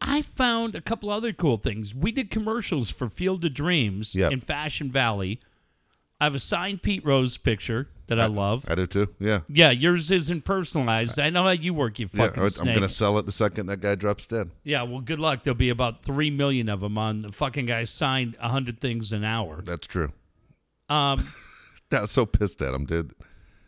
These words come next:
Speaker 2: I was so mad at him 'cause he charged us. I was like,
Speaker 1: Yeah.
Speaker 2: "Dude, what are you charging us for?" There's no
Speaker 1: Seventy-five bucks.
Speaker 2: Seventy-five, there's nobody around, Pete.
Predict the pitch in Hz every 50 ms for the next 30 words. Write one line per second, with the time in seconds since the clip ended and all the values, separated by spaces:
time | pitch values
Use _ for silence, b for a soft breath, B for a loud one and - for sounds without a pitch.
0 | b b b 120 139 143 - - 185 180 180 185 202 190 143 107 98 107 107 -
1 | 113 117 120 - - 165 175 330 214 - - 69 60 - - - _ _ _ _
2 | _ _ _ - - 139 - 349 359 - - 208 330 381 349 - - - - 180
3 | 262 196 - 101 - - - 110 120 185 214 - - 294 - 254 240 - 151 131
4 | 143 117 - - - - - - 208 220 233 214 220 208 175 160 156 160 151 156
5 | 190 226 247 247 254 262 247 208 185 170 151 120 92 - 120 120 123 -